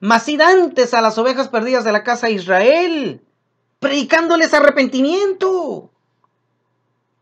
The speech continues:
Y la casa de Israel no es otra cosa que su pueblo. Así que el mensaje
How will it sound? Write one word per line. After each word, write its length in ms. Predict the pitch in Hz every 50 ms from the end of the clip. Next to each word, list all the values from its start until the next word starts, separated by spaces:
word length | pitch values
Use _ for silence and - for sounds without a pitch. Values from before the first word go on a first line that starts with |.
| _ _ _ _ _ _ _ _ _ _ _ _ _ _ _ _ _
Y 60 | -
la 140 | 156 160 156
casa 260 | - 214 226 220 247
de 60 | 233
Israel 280 | 214 190 214 214 208 214
no 60 | 208
es 160 | 208 208 -
otra 340 | 208 208 - 190 196 196 -
cosa 640 | - 214 220 254 277 - - - - - _ _ _ _ _ _ _ _ _ _ _ _
que 140 | _ - 151
su 220 | 139 - - 143 127
pueblo. 480 | - 131 127 135 131 - 175 180 190 _ _ _ _ _ _ _ _ _ _ _ _ _ _ _ _ _ _ _ _ _ _ _ _ _ _ _ _ _ _ _ _ _ _ _ _ _ _ -
Así 160 | - - 214
que 180 | - 247 - -
el 180 | 226 226 233 220
mensaje 1080 | 208 208 202 190 180 - - - - 330 339 359 302 - - - 180 165 147 131 -